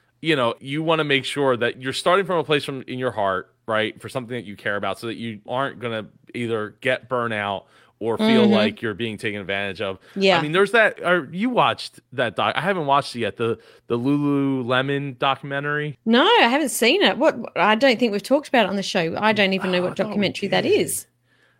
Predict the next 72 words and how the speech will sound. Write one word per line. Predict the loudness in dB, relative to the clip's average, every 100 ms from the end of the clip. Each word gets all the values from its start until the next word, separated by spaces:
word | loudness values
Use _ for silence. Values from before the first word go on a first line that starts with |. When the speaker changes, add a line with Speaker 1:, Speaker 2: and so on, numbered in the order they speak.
| _
Speaker 1:
Yeah, | -8 -2 2 4 6 6 4
it | 2
was | 0 2
all | 4 6
about | 6 4
Speaker 2:
Oh, | 6
Speaker 1:
how | 4 6 6 4
Speaker 2:
unless | 4 4 4
I | 4
was | 2 2
sleeping | 0 2 2 2 0 2
and | 2 4
you | 2
and | 2
Jen, | 2 2 2
<laughs> | 4
I | 4 6 4
was, | 4 -2 -2
maybe | 4 6
I | 8
was | 6
having | 4 4 4
a |
snooze | 2 4 6 8
while | 8 6
you | 6
and | 4
Jen | 6 4
were | 4
doing | 4 4 4
something | 2 4 2 2
really | 4 4 4
Speaker 1:
No, | 4
Speaker 2:
intelligent. | 6 4 6
Speaker 1:
well, | 6
it | 6
might | 4 4
have | 4 4
been, | 2 2
Speaker 2:
<laughs> | 4
Speaker 1:
we |
might | 2 2
have |
talked | 4 2
about | 4 4 4
it |
on | 4
one | 4
of |
the | 4
episodes | 2 2 -2 -2
you | -2
weren't | 0 0 -2 _
there | -4 -2
for. | -4 -10 -12 0
Speaker 2:
Uh-huh. | 0 2 0 -2 -6 _
Speaker 1:
Um, | -4 0 4
Speaker 2:
Yeah, | 6 6
I | 4
didn't, | 2 -2 -2 -6 -2
I'm | -2
not | 0
Speaker 1:
maybe. | -2
Speaker 2:
aware | 0 2 4
of | 2
a | 0
Lululemon | -2 -2 -2 -2 -2 -4 -6
Speaker 1:
I | -2
think | 0
it's | 0
on, | 0 0
Speaker 2:
documentary. | -2 -6